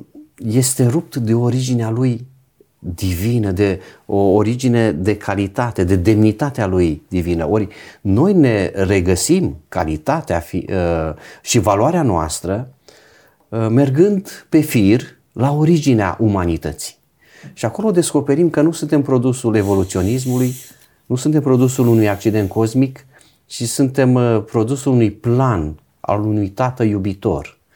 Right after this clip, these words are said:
al u-, unei sfinte treimi care, uh, ne-a dorit, uh, și ne-a dat, uh, o destinație foarte frumoasă. Este adevărat că noi trăim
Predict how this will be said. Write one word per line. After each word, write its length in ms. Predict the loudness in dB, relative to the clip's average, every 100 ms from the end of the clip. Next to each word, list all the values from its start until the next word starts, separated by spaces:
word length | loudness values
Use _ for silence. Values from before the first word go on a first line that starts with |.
| -20 -20 -16
al 240 | -4 -2 0
u-, 520 | -2 -2 2 4 4
unei 240 | 4 4 2
sfinte 440 | -2 0 2 2
treimi 380 | 0 2 2 2
care, 560 | 0 0 2 0 -4 -10 _ _ _
uh, 260 | -4 -2 2
ne-a 260 | 4 4 4
dorit, 560 | 2 4 2 0 -10 -16 -6
uh, 320 | -2 0 0 -6 -20 _
și 160 | -6
ne-a 140 | -2 0
dat, 360 | -2 -4 -8 -20 -18
uh, 500 | -6 -2 2 2 0 -2 -4
o 120 | -2
destinație 600 | 0 0 0 0 0 -2
foarte 480 | -4 -2 -2 -2 -2
frumoasă. 420 | -4 -2 -2 -2
Este 160 | -4 -4
adevărat 500 | -4 -4 -2 -2 -2
că 140 | 0
noi 200 | 0 0
trăim 460 | 0 4 6 4